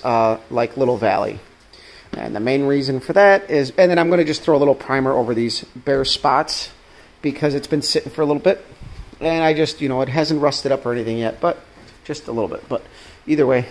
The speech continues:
I'm gonna bring my primer down to here. And the deck lid's gonna get primed up. And then, you know, obviously the other sail panel's also gonna get primed up. Um,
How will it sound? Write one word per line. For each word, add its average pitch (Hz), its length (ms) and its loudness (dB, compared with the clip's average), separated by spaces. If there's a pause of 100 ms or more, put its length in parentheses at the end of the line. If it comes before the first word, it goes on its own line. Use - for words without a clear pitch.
(120)
I'm 165 120 -4
gonna 160 120 2
bring 156 140 2
my 147 100 2
primer 147 360 -2
down 127 220 -2
to 123 60 -2
here. 120 220 -6 (960)
And 120 200 -4
the 120 60 -4
deck 143 320 2
lid's 156 200 0
gonna 156 160 0
get - 160 -4
primed 147 360 -2
up. 151 240 0 (960)
And 151 260 -2
then, 156 440 0
you 156 80 2
know, 147 80 2
obviously 139 460 -2
the 131 160 0
other 127 140 0
sail 123 280 -2
panel's 123 400 -4
also 120 280 -4
gonna 117 160 -4
get 117 200 -8
primed 117 360 -6
up. 113 240 -2 (840)
Um, 87 640 -6